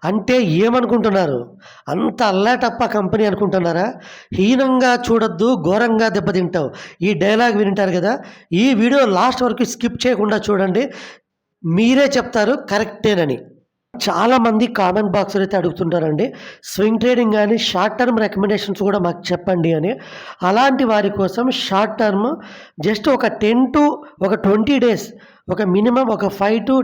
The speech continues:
టెన్ పర్సెంట్ లోపల ప్రాఫిట్ వచ్చేలాగా ఒక త్రీ కంపెనీస్ అయితే, షార్ట్ టర్మ్ కంపెనీస్ రికమెండేషన్స్ అయితే ఈ వీడియోలో ఇవ్వడం జరుగుతుంది.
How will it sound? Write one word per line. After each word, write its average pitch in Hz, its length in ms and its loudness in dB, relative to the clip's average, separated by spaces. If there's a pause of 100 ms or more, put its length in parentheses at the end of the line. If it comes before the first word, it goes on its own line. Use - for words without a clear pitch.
టెన్ 208 280 0
పర్సెంట్ 214 400 -2
లోపల 190 440 0 (420)
ప్రాఫిట్ 214 440 0
వచ్చేలాగా 202 640 0
ఒక 185 200 -2
త్రీ 226 380 0
కంపెనీస్ 226 580 0
అయితే, 208 380 -2 (260)
షార్ట్ 226 360 0
టర్మ్ 240 300 2
కంపెనీస్ 196 460 -2 (720)
రికమెండేషన్స్ 214 640 -2
అయితే 196 140 -2
ఈ 208 180 2
వీడియోలో 214 360 2
ఇవ్వడం 190 400 0
జరుగుతుంది. 170 800 -2